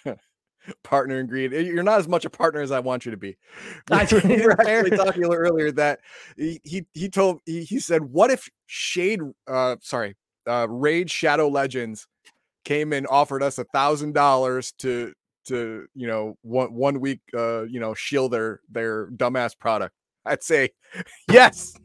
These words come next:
Speaker 1: <laughs> sign it. Thousand dollars, who cares?" And he, and this bastard would say, "No,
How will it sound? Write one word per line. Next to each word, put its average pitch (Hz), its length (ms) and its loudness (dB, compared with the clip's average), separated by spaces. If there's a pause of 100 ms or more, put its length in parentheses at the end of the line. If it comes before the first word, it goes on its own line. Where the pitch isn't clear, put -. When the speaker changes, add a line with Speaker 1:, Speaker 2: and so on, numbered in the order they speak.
Speaker 1:
<laughs> 240 180 -6
sign 233 400 4
it. 151 120 -4 (540)
Thousand 220 320 2
dollars, 208 300 4
who 170 100 -12
cares?" 196 460 -2 (260)
And 170 100 -8
he, 226 280 -10 (240)
and 208 120 -6
this 262 140 -6
bastard 208 520 0
would 196 80 -14
say, 262 220 -4
"No, 254 440 -2